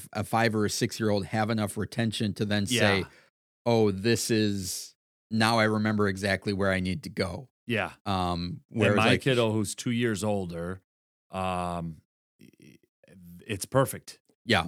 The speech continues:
Speaker 2: Because she can flick and then immediately task shift and focus her intensity on getting the two or three, but will make a mistake occasionally and, and
Speaker 1: Yeah.
Speaker 2: give the, oh, be-,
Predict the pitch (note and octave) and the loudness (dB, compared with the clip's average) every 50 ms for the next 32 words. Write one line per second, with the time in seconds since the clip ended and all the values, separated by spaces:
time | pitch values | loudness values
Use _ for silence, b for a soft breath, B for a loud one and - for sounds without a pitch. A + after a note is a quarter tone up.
0 | D#2 - A#2 G#2 - A#2 G#2+ G2 F#2 - - - - B2 G2+ - B2 G#2+ G#2 G2+ | -2 -4 -4 -4 -2 0 0 0 0 -2 -2 -2 -2 -2 0 0 0 0 0 -2
1 | F2 - - - - - - - C3 B2+ B2 B2 - - - G2 G#2+ G2+ G2+ G2+ | -4 -6 -10 -18 -20 -14 -2 2 2 2 2 2 -4 -10 -8 -6 -4 -2 -2 -2
2 | G2 F#2+ F#2 F2 - - G#2+ G#2 G2+ G#2+ A#2 A#2 B2 B2 A2 A#2 A#2 A2+ A2+ G#2 | -2 -2 -4 -6 -8 -6 -4 0 2 2 2 2 0 0 0 0 0 2 0 0
3 | - - - - - - _ _ _ _ _ _ _ - - B2+ B2 A#2 - - | -4 -8 -16 -20 -20 -20 _ _ _ _ _ _ _ -6 -2 -2 0 0 0 -2
4 | - - - - B2 A#2 - - - - - G2 F#2 - - B2 A#2 A#2 - A2 | -2 -4 -4 -2 -2 -4 -4 -8 -16 -16 -14 -12 -12 -6 -2 -2 -2 -2 -4 -6
5 | - A2+ A#2 G#2+ G2+ F#2+ G2 A2 G#2+ G2 - - F#2+ G2+ G2 F#2 b b b b | -4 -4 -2 -2 -4 -4 -4 -6 -6 -6 -6 -6 -6 -4 -6 -6 b b b b
6 | b b _ _ - F#2+ G2+ F#2+ D#2 G#2 G#2+ G#2+ G#2+ G#2 G2+ F#2+ F2+ F#2 - - | b b _ _ -6 -4 -4 -4 -2 -2 -2 0 0 -2 -2 -2 -4 -8 -8 -6
7 | - A#2+ A2+ A2+ G2 G2 F#2+ F#2+ F#2 - - F2+ F#2+ F#2+ F#2+ F2+ F2 E2 b b | -4 -2 -2 -2 -2 -2 -4 -6 -6 -8 -10 -8 -6 -6 -6 -6 -6 -8 b b
8 | b b b _ - A2+ A2+ G#2+ A#2 C#3 E3+ E3+ D#3 D3 C#3 A#2+ - - - A2+ | b b b _ -4 -2 0 2 6 6 6 6 6 2 0 0 -2 -6 -6 -4
9 | A2+ A2+ G#2+ G2+ - - D3+ E3+ D#3 - - G2 - - G#2+ G2 F#2 D#2+ F#2+ F#2+ | -2 -2 -2 -2 -2 -2 -2 -2 -2 -4 -10 -18 -8 -4 -2 -2 -2 -2 -4 -6
10 | F2+ F#2+ G2 G#2 G#2 G2+ G2+ G2 G2+ - - - B2 G#2+ F2+ D#2+ D#2 G#2 F#2+ F2 | -4 -4 -2 -2 -4 -4 -6 -8 -8 -10 -6 0 2 2 4 2 2 -2 -4 -4
11 | A2 - E3+ F3+ E3+ D#3+ D3 C#3 C3 A#2+ A2+ G#2+ G2+ G2+ F2+ F2 A#2 G#2 | -4 -2 0 2 2 2 0 0 0 -2 -2 -2 -2 -4 -6 -6 -6 -6